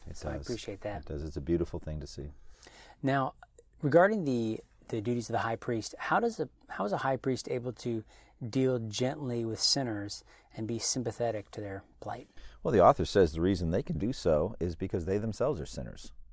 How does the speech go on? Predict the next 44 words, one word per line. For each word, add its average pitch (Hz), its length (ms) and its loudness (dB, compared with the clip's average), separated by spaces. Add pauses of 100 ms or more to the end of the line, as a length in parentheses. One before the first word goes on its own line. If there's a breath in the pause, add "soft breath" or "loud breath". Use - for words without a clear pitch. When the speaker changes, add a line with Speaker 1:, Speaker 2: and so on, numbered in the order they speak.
Speaker 1:
And 80 240 -6
if 80 100 -4
they're 80 140 0
humble 98 380 0
and 82 180 0
they're 78 240 0
godly 87 400 0
men, 98 300 -2
they 90 100 -4
know 101 220 -4
that. - 240 -6 (580 soft breath)
And 95 200 -2
so 98 220 6
they 104 160 4
have 120 240 4
to - 100 4
offer 104 300 4
sacrifices 101 760 2
for 95 160 0
their 95 160 2
own 101 160 -2
sins - 440 -8
as 73 160 -6
well 78 140 0
as 76 100 -6
for 78 100 -10
the 73 80 -6
sins 76 300 -6
of 73 80 -6
others. 73 360 -2
And 71 140 -4
so 82 240 4 (360 loud breath)
they 98 180 4
should 170 260 2
be 110 140 2
able 80 240 0
to - 100 -4
deal 78 240 -2
gently. 76 540 -6
Um, 85 340 -4
it's - 160 -8
only 107 240 0
the 82 120 -2
hypocrites, - 720 -2